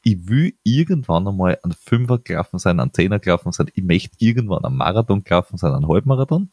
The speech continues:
Also es ist so ein einmal Once-in-a-Lifetime-Geschichte. Ich möchte irgendwann ein Ultra gelaufen sein, weil why not? Man,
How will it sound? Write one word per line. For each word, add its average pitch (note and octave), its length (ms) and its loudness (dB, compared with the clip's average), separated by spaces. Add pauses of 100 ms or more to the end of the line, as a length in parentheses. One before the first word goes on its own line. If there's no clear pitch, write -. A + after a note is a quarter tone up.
Also G2 180 0
es A2 60 2
ist - 80 -6
so G#2 80 2
ein G2 160 2 (1160)
einmal F#2+ 800 0 (100)
Once-in-a-Lifetime-Geschichte. F#2+ 1500 -2
Ich G#2 80 -6
möchte F#2 340 -2
irgendwann B2+ 600 0
ein A2 120 -2
Ultra G#2+ 400 -2
gelaufen B1 440 -4
sein, B2 340 0
weil B1 300 0
why C#2 180 0
not? - 400 -4 (460)
Man, E2 260 0